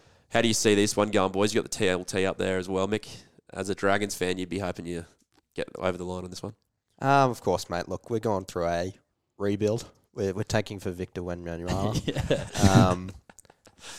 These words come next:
Speaker 2: I actually think the Dragons will definitely win this, to be honest. Um,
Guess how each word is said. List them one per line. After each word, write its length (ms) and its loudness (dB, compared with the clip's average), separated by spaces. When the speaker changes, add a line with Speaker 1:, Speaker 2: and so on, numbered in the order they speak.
Speaker 2:
I 80 8
actually 400 6
think 160 -4
the 80 -4
Dragons 680 2
will 140 -4
definitely 360 -2
win 140 -8
this, 180 -8
to 100 -14
be 60 -6
honest. 380 -8
Um, 480 -8